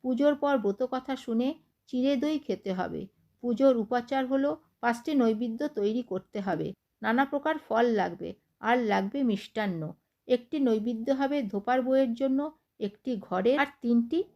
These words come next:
এওদের জন্য। এইভাবে পাটাই ষষ্ঠী ব্রত পালন করতে হবে। জয় মা ষষ্ঠী দেবীর জয়।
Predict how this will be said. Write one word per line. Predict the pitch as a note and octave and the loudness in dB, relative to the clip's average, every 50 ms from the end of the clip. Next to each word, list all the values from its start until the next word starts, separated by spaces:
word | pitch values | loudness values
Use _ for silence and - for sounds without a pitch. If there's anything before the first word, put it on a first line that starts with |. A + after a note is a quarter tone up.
| _ _ _ - | _ _ _ 0
এওদের | A3+ A3 A#3 A#3+ G#3+ A3 F#3+ D#3+ D3+ | 4 6 6 6 6 4 0 0 -4
জন্য। | - E3+ D#3+ E3 E3+ - F#3+ _ _ _ _ _ _ _ _ _ - | -10 -10 -10 -8 -10 -10 -12 _ _ _ _ _ _ _ _ _ -2
এইভাবে | B3 C4 C#4+ C4+ D4+ D#4 D#4 D4 | 0 2 2 2 0 0 -2 -2
পাটাই | - - - G3 - B3+ B3+ | -2 -2 -6 -4 -2 -4 -4
ষষ্ঠী | B3 - C#4 C4+ - - - C4+ | -4 -4 -6 -6 -6 -6 -6 -6
ব্রত | G3+ G#3 G#3 G#3 - | -4 -4 -4 -2 -2
পালন | C4 B3+ - F3+ F3 F#3+ G#3+ G#3+ | -2 -2 0 -2 0 0 0 -2
করতে | G3+ F#3+ F3+ - _ - F3+ | -2 -4 -8 -10 _ -16 -12
হবে। | F3 F3+ F#3 F#3 F#3+ F#3 - _ _ _ _ _ _ _ _ _ - A3 | -10 -10 -10 -10 -12 -14 -16 _ _ _ _ _ _ _ _ _ -10 -2
জয় | G3+ C4+ C4+ D4 D4+ | 4 4 6 6 4
মা | D4+ D4+ D#4 C#4+ | 2 0 -4 -4
ষষ্ঠী | - - A3 G#3+ - - A#3+ A3 | -4 -6 -10 -10 -10 -8 -8 -2
দেবীর | G3+ A3 G#3 G#3 G#3+ G3+ F3 - | -2 -2 -2 0 -4 -6 -8 -10
জয়। | - E3+ - - - G3 | -14 -14 -14 -12 -12 -14